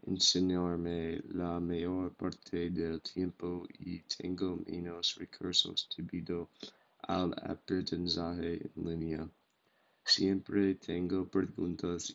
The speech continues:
y me estoy tomando más tiempo en las tardes debido a la confusión. En mi opinión,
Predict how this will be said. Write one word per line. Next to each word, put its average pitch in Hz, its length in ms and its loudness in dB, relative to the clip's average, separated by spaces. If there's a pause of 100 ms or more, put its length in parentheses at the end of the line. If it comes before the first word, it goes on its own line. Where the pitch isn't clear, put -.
(120)
y 82 220 0
me 90 300 0
estoy 95 460 0
tomando 85 760 -8
más 87 440 -8
tiempo 85 720 -4 (380)
en 85 140 -2
las 85 260 0
tardes 85 720 2 (460)
debido 92 680 2
a 82 140 -2
la 82 300 -2
confusión. - 840 -6 (840)
En 98 160 6
mi 101 140 8
opinión, 90 680 0